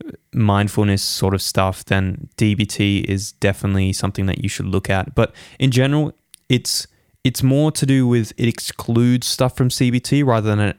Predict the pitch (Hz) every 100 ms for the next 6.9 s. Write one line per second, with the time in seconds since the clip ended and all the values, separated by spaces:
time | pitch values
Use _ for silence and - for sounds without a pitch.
0 | _ 117 110 117 - - 190 - - -
1 | - - 120 127 - - 123 120 127 -
2 | 113 113 113 110 107 - 110 107 - 101
3 | 107 - 104 101 - 107 98 - 98 -
4 | 104 - 107 104 101 101 101 98 101 -
5 | - 104 - 98 92 98 110 110 123 117
6 | 113 104 104 113 127 120 - 80 -